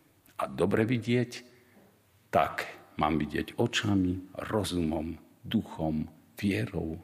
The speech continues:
najmä láskou. A pýtam sa,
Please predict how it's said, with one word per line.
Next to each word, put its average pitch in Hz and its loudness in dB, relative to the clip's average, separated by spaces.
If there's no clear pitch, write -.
najmä 73 0
láskou. 71 -2
A 165 4
pýtam - -4
sa, - -8